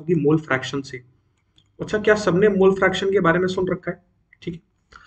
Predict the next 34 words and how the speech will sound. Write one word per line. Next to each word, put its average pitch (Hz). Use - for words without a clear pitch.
सबने 226
mole 208
fraction 196
के 190
बारे 170
में 170
पढ़ा 165
होगा, 156
ठीक 196
है। 165
जो 180
नहीं 175
पढ़े 165
कोई 175
बात 147
नहीं, 156
अभी 170
पढ़ 147
लो, 151
अभी 165
समझ 139
लो, -
ठीक 175
है। 160
अगर 156
भूल 165
गए 160
हो 156
तो 131
भी 160
कोई 160
दिक्कत 156
नहीं 131
है। -